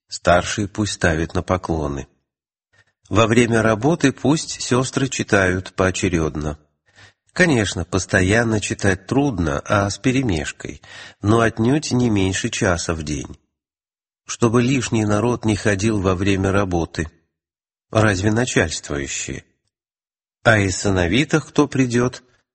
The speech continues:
чтоб не засиживался. Таким тут же можно прочесть из Лествицы или Ефрема Сирина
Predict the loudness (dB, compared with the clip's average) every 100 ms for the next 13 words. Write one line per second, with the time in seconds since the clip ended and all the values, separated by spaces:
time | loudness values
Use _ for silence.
0 | _ _ _ -12 -4 0 2 2 2 0
1 | -2 -2 -4 -4 -6 -8 -10 -12 -18 _
2 | _ _ _ _ _ _ _ _ _ _
3 | _ _ 0 2 2 2 2 2 2 2
4 | 2 0 0 0 0 -2 0 -2 -2 -2
5 | 0 0 0 0 -2 -2 -2 -2 -2 0
6 | -2 -10 _ _ _ _ _ -2 2 2
7 | 2 0 2 2 2 -2 0 0 0 0
8 | 0 -2